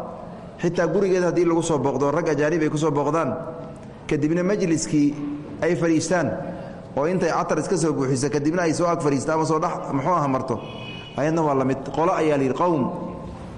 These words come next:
qowm weeyaan. Nabigeena saasuu leeyahay calayhi salaatu wasalaam. Zinadii marka tii oo farjiga ahayd maahan, waa zinadii alcaynaani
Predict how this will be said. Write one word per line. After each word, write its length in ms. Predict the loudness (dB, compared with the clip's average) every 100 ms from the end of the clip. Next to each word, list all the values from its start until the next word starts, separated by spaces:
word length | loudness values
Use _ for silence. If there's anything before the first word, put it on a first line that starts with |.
| -14 -4
qowm 240 | 0 2 2
weeyaan. 280 | 2 2 -2 -8 -10 -12 -14 -16 -8 -2
Nabigeena 360 | 2 2 2 0
saasuu 280 | 0 0
leeyahay 220 | 0 2 0
calayhi 120 | 0
salaatu 220 | 0 0
wasalaam. 240 | 0 -2 -2
Zinadii 400 | 0 2 2 2
marka 300 | 0 0 -2 -4 -10 -12 -14 -14 -6
tii 160 | 2 2
oo 120 | 4
farjiga 360 | 2 2 2 2
ahayd 140 | 2
maahan, 300 | 2 0 -2 -6 -10 -12 -14 -14 -16 -12 -2
waa 160 | 0 2
zinadii 460 | 2 2 2 0 0
alcaynaani 840 | 0 2 2 2 2 2 2 -2